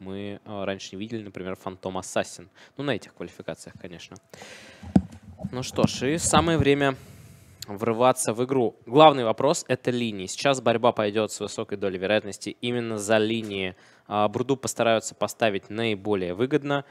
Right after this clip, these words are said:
В свою очередь, по-, пытаются этой Бруде всеми силами помешать Elements Pro Gaming. Так, видим, что М П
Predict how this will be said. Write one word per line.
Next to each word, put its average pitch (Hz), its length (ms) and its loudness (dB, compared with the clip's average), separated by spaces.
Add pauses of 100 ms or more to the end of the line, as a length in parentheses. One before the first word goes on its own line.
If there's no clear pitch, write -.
(140)
В - 80 -14
свою 107 180 -2
очередь, - 580 -6
по-, 101 120 -12
пытаются - 560 -2
этой 95 220 -8
Бруде 95 500 -6 (880)
всеми 127 320 -2
силами 98 380 -6
помешать 101 580 -10
Elements 95 380 -12
Pro 95 180 -10
Gaming. 143 340 0 (1900)
Так, - 220 -20
видим, 92 240 -14
что 90 640 -8
М 113 240 -4
П 104 320 -6